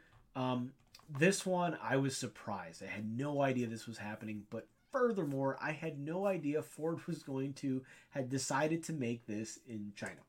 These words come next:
I think that's going to bother some people, not everybody, um,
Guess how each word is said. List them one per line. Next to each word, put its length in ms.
I 160
think 460
that's 220
going 260
to 100
bother 600
some 480
people, 360
not 300
everybody, 640
um, 440